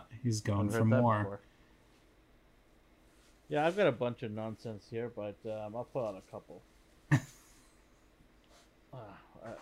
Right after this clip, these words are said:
Speaker 2: I don't know. The rest, I think I burnt them or something. But yeah, there are McFarlane, uh, figures. They're
Speaker 1: Ooh, while
Speaker 2: complete
Speaker 1: you're on that.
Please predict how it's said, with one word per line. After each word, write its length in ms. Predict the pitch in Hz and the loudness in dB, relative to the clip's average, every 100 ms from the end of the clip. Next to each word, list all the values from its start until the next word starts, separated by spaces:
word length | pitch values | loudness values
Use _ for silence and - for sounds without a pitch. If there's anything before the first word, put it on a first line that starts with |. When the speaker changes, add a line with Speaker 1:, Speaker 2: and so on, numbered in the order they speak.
| - | -10
Speaker 2:
I 80 | 123 | -8
don't 80 | 110 | -8
know. 100 | 107 | -6
The 80 | 123 | -2
rest, 220 | 131 - | -2 -2
I 40 | 139 | -4
think 180 | 135 | -4
I 40 | 110 | -6
burnt 360 | 92 - 101 - | -6 -10 -8 -8
them 140 | 101 | -8
or 60 | 95 | -10
something. 420 | 107 98 107 117 - _ _ _ _ _ - - - - - - - - - - | -14 -14 -16 -18 -20 _ _ _ _ _ -20 -20 -20 -20 -20 -20 -20 -20 -6 0
But 120 | 143 | 8
yeah, 180 | 165 156 | 10 12
there 160 | 156 | 10
are 20 | |
McFarlane, 680 | 151 139 - 135 131 127 117 - - - - | 10 6 6 8 8 6 2 -2 -4 -6 -2
uh, 280 | 117 110 104 | 0 -2 -4
figures. 600 | - 117 104 104 101 - | -6 -4 -2 -2 -4 -8
They're 340 | 107 101 98 104 123 | -4 -4 -4 0 2
Speaker 1:
Ooh, 320 | 143 117 - - - 120 | 4 4 0 -8 -16 -12
while 220 | 113 113 127 | -4 4 6
Speaker 2:
complete 100 | 135 | 8
Speaker 1:
you're 120 | 120 | 6
on 160 | 117 107 | 6 4
that. 460 | 113 101 95 95 | 4 2 0 -8